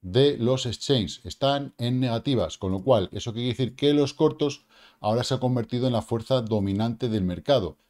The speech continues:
Quien se pone en larga, en largos consigue, eh, digamos, ganar dinero, eh,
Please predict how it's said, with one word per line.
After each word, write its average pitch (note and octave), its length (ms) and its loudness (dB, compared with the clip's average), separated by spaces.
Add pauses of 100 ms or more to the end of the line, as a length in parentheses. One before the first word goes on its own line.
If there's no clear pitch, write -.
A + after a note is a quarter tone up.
(100)
Quien A#2 220 2
se A2 160 0
pone A#2 220 2
en A#2+ 100 0
larga, C3 460 2
en B2 160 0
largos C3+ 320 2
consigue, A#2+ 560 0 (320)
eh, F#2+ 200 -6
digamos, G#2 440 2
ganar A2 340 2
dinero, G2+ 380 0 (460)
eh, F2 300 -4